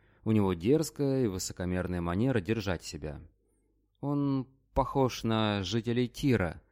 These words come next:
но в то же время и не похож на них, ибо там, где они избегают битвы,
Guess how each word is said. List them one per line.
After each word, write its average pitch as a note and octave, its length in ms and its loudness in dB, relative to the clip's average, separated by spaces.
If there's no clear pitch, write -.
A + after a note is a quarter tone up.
но F2+ 260 -2
в - 120 -12
то F2+ 120 -2
же A2+ 120 -2
время E3+ 480 -2
и F#3+ 100 -2
не G3 80 0
похож - 440 -4
на F#2 100 0
них, F2+ 260 -2
ибо F2+ 260 -2
там, F2 400 0
где E2+ 220 -2
они E2+ 260 -2
избегают D#2+ 440 -6
битвы, C3 400 0